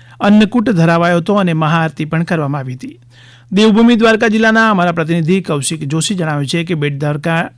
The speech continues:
ટાપુ પર આવેલા પ્રસિદ્ધ દાંડી હનુમાન મંદિરે હનુમાન જયંતીની ઉજવણી ધામધૂમપૂર્વક કરાઈ. છોટાઉદેપુરના અમારા પ્રતિનિધિ રાજેશ રાઠવા જણાવે છે કે જંડ હનુમાનજી મંદિરે ચૈત્રી પૂનમના દિવસે સુંદરકાંડ, હવન અને મહાઆરતી જેવા ધાર્મિક કાર્યક્રમ સહિત મેળાનું આયોજન કરાયું છે.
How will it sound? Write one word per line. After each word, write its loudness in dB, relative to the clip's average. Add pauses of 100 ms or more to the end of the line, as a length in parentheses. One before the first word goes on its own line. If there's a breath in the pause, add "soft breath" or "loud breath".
(140)
ટાપુ 0
પર 0
આવેલા 0
પ્રસિદ્ધ -2
દાંડી 0
હનુમાન 0
મંદિરે -2 (400 loud breath)
હનુમાન 4
જયંતીની 0
ઉજવણી -2
ધામધૂમપૂર્વક 0
કરાઈ. -6 (680 loud breath)
છોટાઉદેપુરના 4
અમારા 2
પ્રતિનિધિ -2
રાજેશ -4
રાઠવા 0
જણાવે 0
છે -2
કે -4
જંડ -2
હનુમાનજી -2
મંદિરે 0
ચૈત્રી -6
પૂનમના -4
દિવસે -2 (360 loud breath)
સુંદરકાંડ, 2
હવન 0
અને -2
મહાઆરતી 0
જેવા 2
ધાર્મિક -2
કાર્યક્રમ -2
સહિત -2
મેળાનું 0
આયોજન -2
કરાયું -6
છે. -10